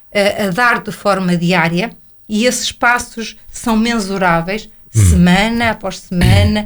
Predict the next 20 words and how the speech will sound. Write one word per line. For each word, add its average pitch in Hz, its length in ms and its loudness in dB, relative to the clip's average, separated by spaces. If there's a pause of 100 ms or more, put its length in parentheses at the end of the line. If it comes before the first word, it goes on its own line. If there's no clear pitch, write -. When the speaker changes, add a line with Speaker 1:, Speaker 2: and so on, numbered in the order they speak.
Speaker 1:
<clears throat> - 100 -20
mês 196 320 -4
ap-, 180 160 -6
após 190 300 -4
mês. 175 260 -2 (280)
Mais 262 240 -2
que - 120 -10
não 247 140 0
seja, 196 420 -2 (800)
nós 185 300 -2
vamos 240 420 0
ter 254 300 0 (300)
maior 233 380 2
conhecimento 233 840 -2
de 190 160 -2
nós 190 400 2
mesmos 190 520 0 (420)
para 214 460 2 (380)
precaver, 202 680 0
antever 180 600 0